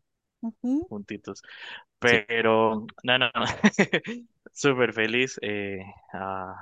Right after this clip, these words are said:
Speaker 2: a Sandy por, por el espacio, a Jay, que esperemos que aparezca pronto.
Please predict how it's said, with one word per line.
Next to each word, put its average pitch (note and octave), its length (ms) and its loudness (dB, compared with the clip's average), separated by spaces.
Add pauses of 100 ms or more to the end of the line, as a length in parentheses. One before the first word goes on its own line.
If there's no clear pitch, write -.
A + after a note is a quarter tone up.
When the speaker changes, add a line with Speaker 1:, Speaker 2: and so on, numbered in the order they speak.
(160)
Speaker 2:
a G2 140 -8
Sandy G2+ 480 -8 (180)
por, - 200 -16 (380)
por F#2+ 160 -8
el F#2+ 120 -10
espacio, G2+ 440 -8
a G2 100 -6
Jay, G#2 240 -4
que G2+ 320 -8 (500)
esperemos G2+ 360 -10
que - 100 -4
aparezca G2+ 420 -8
pronto. A2+ 540 -8